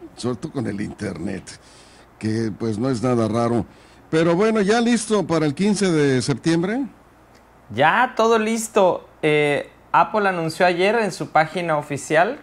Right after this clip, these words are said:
Speaker 2: que el día, el siguiente martes,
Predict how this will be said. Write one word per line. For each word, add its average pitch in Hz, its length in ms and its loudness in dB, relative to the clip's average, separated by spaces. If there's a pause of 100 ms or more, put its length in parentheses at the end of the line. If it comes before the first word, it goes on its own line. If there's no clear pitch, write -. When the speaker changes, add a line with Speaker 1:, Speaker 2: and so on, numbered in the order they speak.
Speaker 2:
que 143 120 -4
el 139 160 -6
día, 143 760 2 (280)
el 131 200 -2
siguiente 156 420 0
martes, 170 680 0